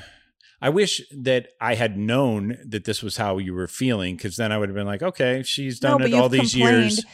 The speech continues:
Speaker 2: you've complained so much on the road about you doing everything, and you've said that so
Speaker 1: I,
Speaker 2: many
Speaker 1: I wouldn't
Speaker 2: times.
Speaker 1: say so much.
Speaker 2: You
Speaker 1: That's not a good characterization. I had, uh,
Speaker 2: You've
Speaker 1: we,
Speaker 2: complained
Speaker 1: we
Speaker 2: quite a
Speaker 1: had,
Speaker 2: bit about doing
Speaker 1: we had a
Speaker 2: everything.
Speaker 1: total of three in my experience, like,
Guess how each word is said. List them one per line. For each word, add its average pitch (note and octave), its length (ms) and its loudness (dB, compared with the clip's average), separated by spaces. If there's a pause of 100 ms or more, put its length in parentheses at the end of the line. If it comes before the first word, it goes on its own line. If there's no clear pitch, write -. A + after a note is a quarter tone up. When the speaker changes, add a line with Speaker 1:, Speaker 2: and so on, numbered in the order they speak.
(180)
Speaker 2:
you've A3+ 180 0
complained A3+ 420 -4
so G3 260 -4
much G3 240 -6
on F3 140 -6
the E3+ 100 -8
road E3 280 -4
about E3+ 240 -6
you D#3+ 160 -6
doing D3+ 360 -8
everything, D#3+ 680 -6
and D#3+ 100 -6
you've D3+ 140 -8
said E3+ 240 -4
that D#3 180 -4
so - 340 -2
Speaker 1:
I, - 20 2
Speaker 2:
many C#3 220 0
Speaker 1:
I C3 100 2
wouldn't C#3+ 160 2
Speaker 2:
times. C#3+ 160 -2
Speaker 1:
say A#2 200 2
so G2+ 180 -4
much. E2 360 -8
Speaker 2:
You G2 60 -2
Speaker 1:
That's G2 200 -6
not G2+ 180 -4
a F2 60 -6
good D#2+ 180 -10
characterization. C#2 1000 -12
I G2 100 -6
had, F2+ 360 -4 (560)
uh, G3 100 -12
Speaker 2:
You've G#3 140 -6
Speaker 1:
we, A3+ 160 -2
Speaker 2:
complained A3+ 300 -2
Speaker 1:
we B2+ 100 4
Speaker 2:
quite - 80 6
a - 40 4
Speaker 1:
had, G3 120 2
Speaker 2:
bit G3 160 2
about E3 380 -2
doing E3+ 200 -6 (180)
Speaker 1:
we B2 160 2
had B2+ 200 4
a - 20 2
Speaker 2:
everything. G#2+ 60 0
Speaker 1:
total A#2 360 0
of F#2 100 0
three D#2+ 500 -8 (160)
in F#2 160 -6
my E2 420 -6 (460)
experience, F2 640 -6
like, F2+ 260 -8